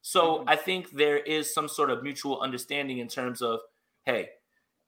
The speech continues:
Speaker 1: you guys are good. We're fine. You've apologized on both ends, I believe. I mean, that's what I gathered from what I heard about the discussion. But don't, now you don't get certain access to that player. And I think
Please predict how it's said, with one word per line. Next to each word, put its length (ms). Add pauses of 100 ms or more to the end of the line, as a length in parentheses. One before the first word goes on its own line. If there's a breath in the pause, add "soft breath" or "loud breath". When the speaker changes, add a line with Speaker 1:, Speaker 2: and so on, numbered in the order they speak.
Speaker 1:
you 120
guys 280
are 40
good. 420 (460)
We're 100
fine. 520 (420)
You've 200
apologized 760
on 140
both 320
ends, 420 (100)
I 120
believe. 520
I 80
mean, 300 (400)
that's 200
what 100
I 140
gathered 420
from 180
what 140
I 60
heard 140
about 200
the 60
discussion. 480 (460)
But 240 (1120)
don't, 320 (320)
now 420
you 100
don't 240
get 260
certain 520
access 680 (100)
to 240
that 380
player. 400 (100)
And 140
I 100
think 360